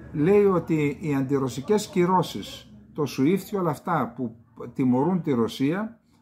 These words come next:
διώχνουν συμμάχους από την Αμερική, γιατί κάποιες χώρες θα θεωρήσουν ότι αύριο μπορεί να υποστούν οι ίδιες το ίδιο και οι ίδιες τα ίδια. Οπότε φεύγουν, δεν εμπιστεύονται την Αμερική.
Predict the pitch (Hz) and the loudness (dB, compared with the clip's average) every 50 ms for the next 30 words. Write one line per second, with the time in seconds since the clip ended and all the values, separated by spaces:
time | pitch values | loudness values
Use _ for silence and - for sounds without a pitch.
0 | _ _ - 131 120 123 135 196 220 226 233 202 190 170 - 170 156 175 202 226 | _ _ -12 -8 -6 -2 2 2 2 2 2 0 0 0 -2 -4 0 0 0 0
1 | 208 190 - 190 175 - 190 180 185 180 180 175 170 - 208 165 151 135 135 - | 0 -2 -6 -6 -6 -6 -6 -6 -4 -4 -4 -4 -4 -4 -2 -2 -2 -2 -2 -6
2 | 202 - - 190 190 - - 151 - - 208 202 175 - 170 147 - 151 131 127 | -8 -6 -4 -6 -4 -4 -6 -6 -6 -4 -4 -4 -4 -4 -6 -4 -2 0 0 2
3 | 131 190 190 - 240 233 240 - - - - _ _ _ - 165 160 - 160 175 | 0 0 0 0 0 0 0 0 -4 -12 -20 _ _ _ -10 -8 -6 -4 0 0
4 | 208 214 214 214 208 180 185 196 220 220 214 208 196 170 175 170 - - 226 214 | 2 2 2 2 2 2 2 2 2 2 2 0 0 -2 -2 -6 -2 0 0 0
5 | 208 202 214 208 208 214 190 170 - 208 214 196 165 131 117 117 165 165 165 - | 0 0 -2 -2 0 0 -2 0 0 0 0 2 2 0 0 0 0 -2 -2 -2
6 | - _ _ _ _ _ - - - - - 180 165 160 175 190 196 185 196 233 | -6 _ _ _ _ _ -20 -20 -20 -18 -4 -2 0 2 4 4 2 2 0 2
7 | 254 247 240 - - - - - - - - - _ - 180 196 226 226 208 147 | 2 0 0 -2 -8 -16 -20 -20 -20 -20 -20 -20 _ -2 2 6 6 6 6 4
8 | 120 110 104 90 82 - - _ _ _ - - - 170 127 - 214 233 233 240 | 2 -2 -4 -6 -8 -12 -20 _ _ _ -20 -12 -10 -8 -4 -2 -2 -2 0 -2
9 | 262 247 240 - 233 214 170 143 139 135 123 110 - - - _ _ _ _ _ | -4 -4 0 2 2 2 2 2 2 2 2 2 0 -4 -12 _ _ _ _ _
10 | _ _ - 190 196 190 165 156 - 196 180 175 175 170 165 170 170 165 160 160 | _ _ -8 -4 -2 -2 -2 0 0 0 0 0 -2 -2 -2 -2 0 0 2 2
11 | 151 151 147 - 135 107 - | 0 0 -2 -4 -4 -4 -4